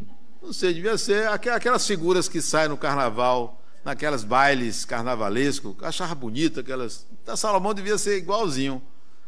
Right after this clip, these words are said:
mas o lírio é mais bonito do que ele. Se o lírio que não planta, não ajunta nada em celeiro, vai pro forno, é queimado.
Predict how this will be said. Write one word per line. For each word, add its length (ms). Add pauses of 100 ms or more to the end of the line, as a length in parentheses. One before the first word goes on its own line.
(400)
mas 380
o 80
lírio 400
é 40
mais 300
bonito 460
do 120
que 120
ele. 440 (1300)
Se 300
o 80
lírio 400
que 180
não 480 (960)
planta, 680 (3500)
não 240
ajunta 640
nada 400
em 60
celeiro, 380
vai 180
pro 180
forno, 460
é 80
queimado. 960